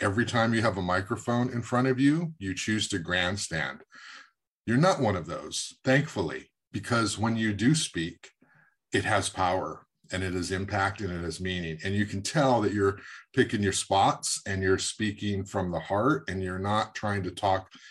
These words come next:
every time just for the soundbite. I noticed that, okay? And I, I've noticed it for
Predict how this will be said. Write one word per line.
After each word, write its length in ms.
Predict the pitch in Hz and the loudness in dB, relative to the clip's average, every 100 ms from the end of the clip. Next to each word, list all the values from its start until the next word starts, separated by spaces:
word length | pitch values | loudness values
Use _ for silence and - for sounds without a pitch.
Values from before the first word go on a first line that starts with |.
| - _ | -20 _
every 360 | 107 104 95 104 | 0 2 2 0
time 520 | 101 101 95 95 90 | 0 0 0 -2 -4
just 280 | 80 95 - | -2 -2 -2
for 200 | - 92 | -2 -4
the 160 | 82 82 - | -4 -8 -8
soundbite. 720 | - 98 90 92 87 69 69 - - - - - _ - | -4 0 2 0 0 -2 -4 -8 -18 -20 -20 -20 _ 4
I 100 | 156 | 8
noticed 420 | 139 101 - - | 8 6 2 -2
that, 220 | 73 67 - _ 92 | -2 -4 -6 _ -14
okay? 400 | 90 90 87 - | -6 -2 0 -2
And 100 | 98 | -2
I, 300 | 95 95 90 | -2 0 0
I've 100 | 90 | 0
noticed 400 | 95 104 104 - | 2 4 2 2
it 160 | 98 - | -2 -2
for 280 | 95 90 | -4 -4